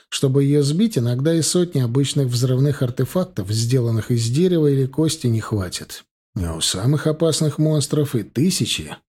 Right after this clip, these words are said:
Нужно подбирать специальный материал под взрывчатку. Взрывные артефакты из запитанных маной самоцветов из этой локации уверенно разрушали энергетическую защиту монстров, которые не могли пробить обычные взрывные артефакты.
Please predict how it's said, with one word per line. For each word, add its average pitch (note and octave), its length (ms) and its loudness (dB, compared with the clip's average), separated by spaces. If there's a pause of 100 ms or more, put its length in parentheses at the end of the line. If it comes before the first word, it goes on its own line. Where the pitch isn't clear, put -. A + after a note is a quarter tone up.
(100)
Нужно G#3+ 400 2
подбирать E3+ 480 2
специальный E3+ 500 2
материал C#3+ 500 2
под C3 180 -2
взрывчатку. A#2 920 -2 (140)
Взрывные B2+ 540 2
артефакты D3+ 580 0
из C3 100 2
запитанных B2+ 640 0
маной D3 320 2
самоцветов C3+ 760 0
из B2+ 160 2
этой A#2 160 -2
локации A2 640 -2
уверенно B2 640 2
разрушали A#2+ 720 0
энергетическую B2 920 0
защиту G#2+ 480 -2
монстров, D#3+ 580 0 (380)
которые G#3+ 400 0
не G#3 80 4
могли F3+ 320 2
пробить E3+ 440 0
обычные A#2 640 -2
взрывные G#2+ 520 0
артефакты. C3 800 -4